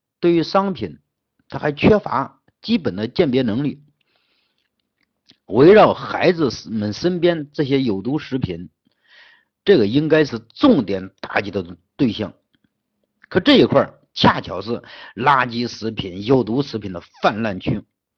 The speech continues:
我想问，中国的那些卫生部门呐、安检部门呐、防疫部门，你们是干嘛的？工商局是干嘛的？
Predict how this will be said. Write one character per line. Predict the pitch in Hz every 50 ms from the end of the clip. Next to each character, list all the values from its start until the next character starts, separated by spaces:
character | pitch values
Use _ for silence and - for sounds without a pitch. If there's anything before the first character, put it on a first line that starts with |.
| _ _ _ _ _ _ _ _ _ _ _ - -
我 | - 160
想 | 147 127 90 92
问， | 98 104 98 80 - _ _ _ _ _ _ _ _ _ _ _ _ _ _ -
中 | - 233 233 220
国 | 180 175
的 | 175 185
那 | 175 165 147
些 | 113 147 151 151 143 - - _ _ _ _ _ _ _ _ _ _ _ _ _ _ _ _ _ _ _ _ _ _ _ -
卫 | 151 196 214 175 151
生 | 143 - 190 190 190 190 190 180 165
部 | 190 185 156
门 | 127 117 120 139 147
呐、 | 147 139 123 - -
安 | - 175 196 196 175
检 | 143 151 127 113 120
部 | 117 160 156
门 | 117 104 110 123
呐、 | 131 117
防 | - - - - 104 120 165 185
疫 | 180 151
部 | 139 147 131
门， | 98 95 104 107
你 | 98
们 | 92 123
是 | 165 170
干 | - 196 165 127
嘛 | 101 92 80 - - 147
的？ | 156 139 - _ _ _ _ _ _ -
工 | 180 196 202
商 | 180 190 185 160
局 | 120 147
是 | 160 175
干 | 175 - 202 170 113
嘛 | 92 78 - 120 139
的？ | 139 143 -